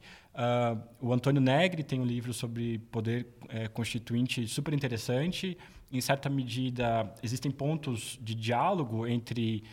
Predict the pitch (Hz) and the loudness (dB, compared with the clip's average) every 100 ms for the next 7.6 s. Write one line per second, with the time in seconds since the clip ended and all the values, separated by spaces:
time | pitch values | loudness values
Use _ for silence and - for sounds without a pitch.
0 | - - - 110 107 107 107 110 113 135 | -20 -18 -4 0 2 2 0 0 -2 -2
1 | 110 127 135 123 - 110 - 113 - 151 | -2 0 0 0 -2 -6 -6 -6 -4 -2
2 | 180 180 156 - - - 123 123 123 120 | 0 0 -2 -8 -10 -2 2 2 2 4
3 | 135 143 131 123 127 135 - 123 127 107 | 2 2 2 4 2 0 -2 0 0 0
4 | 113 127 135 120 117 - 117 120 113 110 | 0 0 0 -4 -4 0 0 2 -2 -2
5 | 110 - - 127 151 160 160 156 - - | -2 -6 -4 0 0 0 -2 -2 -4 -16
6 | - - 110 123 117 110 120 131 127 117 | -20 -8 -4 -4 -4 -4 0 0 2 0
7 | 113 123 120 - 117 117 | 2 0 0 0 2 0